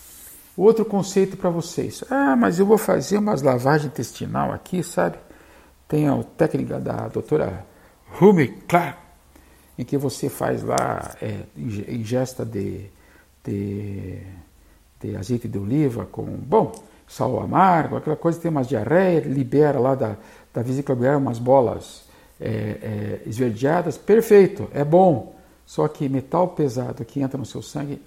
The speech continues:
não sai. Ele só sai se estiver associado a alguma outra molécula. Esse sair, ele acontece com o fenômeno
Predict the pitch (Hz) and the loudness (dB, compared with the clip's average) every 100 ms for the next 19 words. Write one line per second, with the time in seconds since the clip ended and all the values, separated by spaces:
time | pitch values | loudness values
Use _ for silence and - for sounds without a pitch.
0 | _ 135 139 139 139 _ - - - - | _ -4 -2 -4 -12 _ -14 -10 -10 -12
1 | _ _ _ _ _ _ _ _ _ _ | _ _ _ _ _ _ _ _ _ _
2 | - 123 127 - 139 165 165 - 165 143 | -8 -6 -6 -6 -4 -4 -4 -8 -4 -4
3 | - - 254 - 147 - 151 170 170 - | -4 -6 -6 -6 -6 -6 -6 -8 -12 -18
4 | - - 143 160 156 156 208 247 226 202 | -12 -4 -2 0 2 6 6 6 2 2
5 | 190 175 165 - 104 - _ _ _ _ | 4 4 2 -4 -12 -14 _ _ _ _
6 | _ _ _ _ 170 233 208 - 170 190 | _ _ _ _ -2 -2 -2 2 2 4
7 | 240 208 113 - - _ _ _ _ - | 4 4 0 -10 -20 _ _ _ _ 0
8 | 160 165 - - 190 170 - 190 208 202 | 0 -2 -6 -6 -4 -2 0 0 0 -4
9 | 143 - 151 139 - 151 135 160 196 147 | -8 -4 -4 -4 -6 -4 -2 -2 -2 -2
10 | 113 | -4